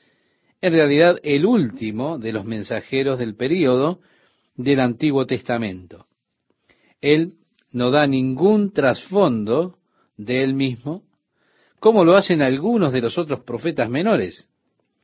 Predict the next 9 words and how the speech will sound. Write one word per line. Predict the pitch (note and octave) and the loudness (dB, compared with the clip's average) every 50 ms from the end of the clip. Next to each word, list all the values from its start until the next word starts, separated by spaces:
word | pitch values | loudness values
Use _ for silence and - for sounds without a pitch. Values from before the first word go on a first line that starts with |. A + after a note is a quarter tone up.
| _ _ _ _ _ _ _ _ _ - | _ _ _ _ _ _ _ _ _ -10
diciendo | A#2+ A#2+ B2 - - C#3+ C#3+ C#3 C#3 C3 B2+ A#2+ A2+ G#2 | -6 -6 -6 -4 -2 0 0 0 2 2 2 2 2 0
de | G#2+ | -2
dónde | A2 A#2 B2 B2 B2+ C#3 C#3 C#3 C#3 C#3 | -2 -2 -2 -2 0 0 2 2 2 2
eran | C#3 C#3+ D3 D3 D3 C3+ - _ _ _ _ _ _ _ - - | 2 0 -2 -4 -8 -12 -18 _ _ _ _ _ _ _ -16 -12
o | - C3+ A#2 A2 G#2+ | -8 -6 -6 -6 -6
quiénes | - - C3+ C3 A#2+ A2+ | -6 -6 -4 -4 -4 -4
eran | - C3+ B2 A#2 | -4 -4 -4 -4
sus | G#2+ - A#2 - | -4 -6 -8 -6
padres. | - - E3 C3 G#2+ F#2+ F2+ F#2+ - - - - - | 0 2 2 2 2 0 -4 -8 -14 -16 -20 -20 -20